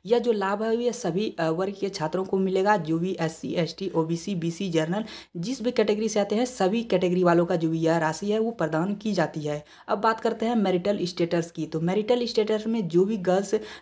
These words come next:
यहाँ पे विवाहित है या फिर मैरिड है या फिर अनमैरिड है, ये दोनों के लिए यहाँ पे आवेदन कर सकते हैं, दोनों इसके लिए एलिजिबल हैं। दोनों इस फॉर्म को आवेदन, अ, फॉर्म को फिलअप करके अपना जो भी पचास हज़ार रुपये की स्कॉलरशिप राशि है वो यहाँ पे पा सकते हैं। उसके बाद यहाँ पे,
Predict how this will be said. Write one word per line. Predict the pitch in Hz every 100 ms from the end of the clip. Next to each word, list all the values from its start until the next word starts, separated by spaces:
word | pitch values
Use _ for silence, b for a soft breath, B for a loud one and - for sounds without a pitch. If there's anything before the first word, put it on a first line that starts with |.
| 165
यहाँ | 175 190
पे | 196
विवाहित | 180 190 160 175 190
है | 233 196
या | 175
फिर | 185 190
मैरिड | 170 170 202
है | 214
या | 214
फिर | 185
अनमैरिड | 185 170 175 180 180
है, | 214
ये | 233
दोनों | 208 175 180 190
के | 196 190
लिए | 202
यहाँ | 190 160
पे | -
आवेदन | - 160 160 180 202
कर | 180 175
सकते | 180 180
हैं, | 190 202
दोनों | 165 170 180
इसके | 175 190 196
लिए | 220 175
एलिजिबल | 165 160 175 190
हैं। | 226 B B B 170
दोनों | 208 233
इस | 220 -
फॉर्म | 185
को | 190
आवेदन, | 185 180 190 214
अ, | - 165
फॉर्म | 165 - 180
को | 180
फिलअप | 175 180 180
करके | 180 185
अपना | 175 165
जो | 170
भी |
पचास | 170 180 214 185
हज़ार | 175
रुपये | 170 165
की | 165
स्कॉलरशिप | - 170 165 190
राशि | 170 156 196
है | 214 214 B B
वो | 190 233
यहाँ | 220 180
पे | 220
पा | 214 165
सकते | - 160 -
हैं। | 147 151
उसके | 180 185 240
बाद | 233 226
यहाँ | 214 214
पे, | 226